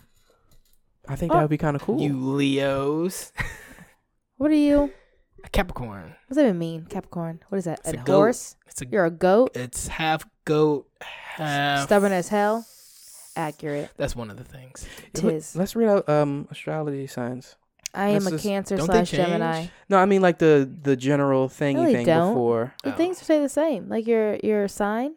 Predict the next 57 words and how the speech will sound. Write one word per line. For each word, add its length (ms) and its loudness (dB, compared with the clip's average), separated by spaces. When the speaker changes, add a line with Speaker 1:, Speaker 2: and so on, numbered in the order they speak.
Speaker 2:
stays 200 -2
the 140 4
Speaker 3:
Oh, 20 4
Speaker 2:
same. 100 6
Speaker 3:
oh, 180 4
I 80 -4
thought 200 0
he 80 0
was, 220 -6
like, 240 -8
the 80 4
Speaker 2:
No, 120 10
Speaker 3:
horoscope. 280 8
Speaker 2:
the 60 8
horoscope. 560 4
Speaker 3:
Yeah, 160 -12
yeah, 140 -14
yeah. 60 -18
Speaker 2:
Look 160 -8
at 160 -14
you. 100 -12
Okay. 220 -14
I'm 180 -8
a 60 -8
Cancer 340 -8
slash 320 -6
Speaker 3:
Sorry, 280 -16
Speaker 2:
Gemini. 320 -4
Speaker 3:
I'm 60 -6
new 100 -4
Speaker 2:
Depends 200 0
Speaker 3:
to 60 2
Speaker 2:
on 80 -2
Speaker 3:
this. 240 -6
Speaker 2:
wh-, 100 -10
where 100 0
you 160 0
look. 280 -8
Speaker 1:
Oh, 60 4
let's, 280 2
okay, 300 2
here 80 2
we 80 2
go. 80 2
Some 140 -4
Speaker 3:
Is 80 -10
it 40 -10
Speaker 1:
traits. 300 -2
Speaker 3:
like 200 -10
a, 180 -16
it's 360 -20
half 720 -14
Speaker 1:
Capricorn, 680 2
Speaker 3:
goat, 80 -16
Speaker 1:
element 300 0
Speaker 3:
half 140 -6
Speaker 1:
earth 440 0